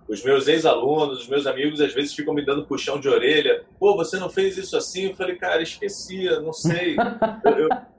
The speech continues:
Speaker 1: eu fiz num lugar e não fiz no outro, né? Numa rede, não na outra. Eu falei, "Pô, mas eu, eu esqueci, eu não sabia. Eu pensei que fosse tudo junto." E não é, você tem que ir em cada plataforma, né? Eu não sabia.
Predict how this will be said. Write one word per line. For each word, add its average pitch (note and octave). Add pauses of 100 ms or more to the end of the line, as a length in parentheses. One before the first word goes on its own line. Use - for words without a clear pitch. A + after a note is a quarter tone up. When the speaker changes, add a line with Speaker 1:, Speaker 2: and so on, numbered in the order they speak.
Speaker 1:
eu B2+
fiz F#3+
num A#3+
lugar F#3
e G#3+
não G#3+
fiz G#3
no G#3+
outro, F#3
né? E3 (260)
Numa C#3+
rede, F3+
não F#3+
na F3+
outra. E3
Eu F3
falei, F3+
"Pô, D#3+
mas F3
eu, G3 (140)
eu F3+
esqueci, G3+
eu F#3+
não F3+
sabia. E3+
Eu C#3+
pensei D3+
que -
fosse -
tudo G3
junto." E3+ (280)
E C3
não G3
é, F3+
você -
tem C#3+
que D#3+
ir E3+
em F3+
cada F#3
plataforma, C3+
né? A#2+
Eu B2
não C3+
sabia. A2+